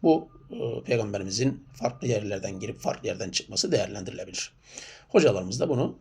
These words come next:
kendi görüşleriyle alakalı farklı şekilde değerlendirmişler. Ama Peygamberimizin farklı yollardan girip farklı yollardan girdiği vakadır. Hadis-i şeriften öğrendiğimiz iki konu saymış hocalarımız. Onları okuyalım inşallah. Bu iki dersimizi bitirelim.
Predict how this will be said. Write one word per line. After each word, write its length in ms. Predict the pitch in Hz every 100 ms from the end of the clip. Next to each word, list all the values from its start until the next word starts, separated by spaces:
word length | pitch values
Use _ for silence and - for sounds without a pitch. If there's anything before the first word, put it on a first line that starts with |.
| -
kendi 300 | 240 151 127
görüşleriyle 520 | 107 - - - 98
alakalı 380 | - - - 196
farklı 280 | - - -
şekilde 340 | - 110 156
değerlendirmişler. 680 | 123 104 95 90 92 - -
Ama 180 | 165 190
Peygamberimizin 840 | 185 147 135 123 107 113 196 240 -
farklı 360 | - 127 -
yollardan 500 | 175 120 101 92 95
girip 220 | 92 104 -
farklı 300 | 127 127 113
yollardan 400 | 95 92 92 120
girdiği 400 | 135 117 180 123
vakadır. 600 | 107 - 87 - - - - - - - -
Hadis-i 180 | - -
şeriften 300 | - - 127
öğrendiğimiz 640 | 147 131 101 104 165 185 -
iki 340 | 131 175 - - - - -
konu 200 | 127 117
saymış 340 | - 101 -
hocalarımız. 520 | 101 98 90 127 - -
Onları 240 | 135 104 -
okuyalım 440 | 156 123 101 101
inşallah. 400 | - 123 175 185
Bu 40 | 113
iki 160 | -
dersimizi 400 | 104 95 - 123
bitirelim. 320 | 139 123 -